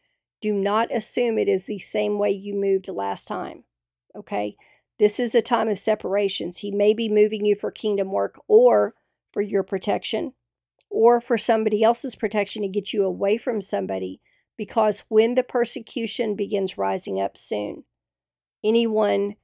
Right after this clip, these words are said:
who helps you or is connected to you can also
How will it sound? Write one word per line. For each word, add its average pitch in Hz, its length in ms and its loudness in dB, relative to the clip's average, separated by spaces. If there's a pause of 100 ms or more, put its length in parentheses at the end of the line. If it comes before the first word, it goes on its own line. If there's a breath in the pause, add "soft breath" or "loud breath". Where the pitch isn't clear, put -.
(380)
who 220 120 -2
helps 202 480 0
you 233 220 -2 (400)
or 202 160 2
is 196 320 0 (300)
connected 196 640 0
to - 160 -4
you 208 420 -8
can 202 180 -4
also 196 720 0